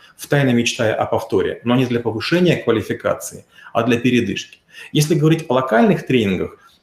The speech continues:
то это вообще грустная история. Пересказ единственной книги, сборище дешёвых трюков вроде хождения по углям, верёвочных упражнений и кричалок. Жутко от отсутствия выбора.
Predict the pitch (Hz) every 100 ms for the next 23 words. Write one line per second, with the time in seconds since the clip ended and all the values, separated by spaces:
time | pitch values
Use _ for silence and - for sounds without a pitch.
0 | - 170 185 160 127 113 - 117 107 -
1 | 104 98 - 92 87 87 - 123 - 180
2 | 156 110 123 135 - 120 113 - 113 101
3 | - 78 _ _ _ 92 98 131 156 147
4 | - 117 117 - 131 123 - 131 151 131
5 | - _ - 104 135 135 - 113 117 123
6 | 113 117 110 113 113 98 110 120 117 -
7 | 113 113 110 104 120 127 113 104 120 -
8 | 117 - 101 87 - - - - - 101
9 | 165 180 - - 107 110 - 151 147 -
10 | 131 120 117 113 87